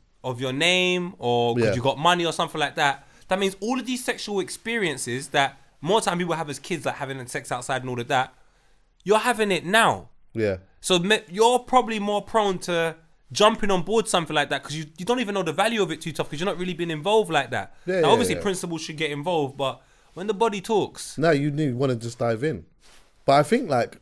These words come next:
Speaker 2: for the average per-, I think it's very difficult for the average man
Speaker 1: Yeah.
Speaker 2: to just have sex like that. That might be one of the reasons why some men are so starving for it.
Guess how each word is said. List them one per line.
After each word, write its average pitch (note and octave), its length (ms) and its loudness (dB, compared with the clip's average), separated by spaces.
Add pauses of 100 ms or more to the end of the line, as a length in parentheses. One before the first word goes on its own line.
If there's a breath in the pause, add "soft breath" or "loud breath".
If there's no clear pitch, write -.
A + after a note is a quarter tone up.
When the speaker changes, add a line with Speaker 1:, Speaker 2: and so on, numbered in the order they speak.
Speaker 2:
for - 140 -2
the C3+ 180 2
average E3+ 360 2
per-, - 140 0
I D#3 40 0
think - 280 -4 (520 soft breath)
it's C#3+ 160 2
very G3+ 300 6
difficult D3 540 -2
for A#2+ 100 0
the - 160 -2
average B2 440 0
man A2+ 480 -2 (120)
Speaker 1:
Yeah. G#2+ 200 -14 (100)
Speaker 2:
to C#3+ 80 -6
just D3+ 220 -6
have E3 200 0
sex - 400 -6
like F2+ 220 -6
that. - 180 -8 (420 soft breath)
That C4+ 200 8
might C4 200 8
be F#3+ 80 2
one E3+ 240 6
of D#3+ 60 2
the D3 80 0
reasons C#3 420 -2
why A#2+ 240 2
some A#2 280 -2
men A2 160 -2
are G#2+ 60 -6
so G2+ 200 -4
starving G2+ 480 -4
for E3+ 360 0
it. C#2+ 160 -12